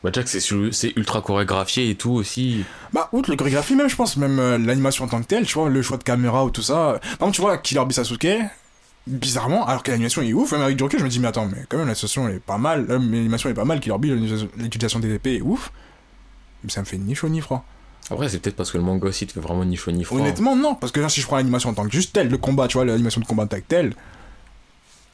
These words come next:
Speaker 1: Moi, je sais pas, parce qu'un combat où je vois Sasuke, déjà, j'aime pas.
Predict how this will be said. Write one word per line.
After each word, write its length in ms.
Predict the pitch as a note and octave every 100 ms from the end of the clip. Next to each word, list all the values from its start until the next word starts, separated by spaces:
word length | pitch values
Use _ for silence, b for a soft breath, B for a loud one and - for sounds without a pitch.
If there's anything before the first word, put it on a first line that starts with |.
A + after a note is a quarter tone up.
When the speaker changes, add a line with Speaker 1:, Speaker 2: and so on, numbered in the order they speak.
| _ - - - - B B B B -
Speaker 1:
Moi, 120 | C3+
je 60 | D#3+
sais 180 | - A2
pas, 180 | C#3+ C#3+
parce 200 | G2+ -
qu'un 120 | G#2
combat 320 | G2+ A#2 C3+
où 80 | C3
je 60 |
vois 100 | G2+
Sasuke, 380 | G#2 G#2+ - G#2 D#3
déjà, 200 | G#2+ B2
j'aime 180 | G2
pas. 200 | F#2 A2+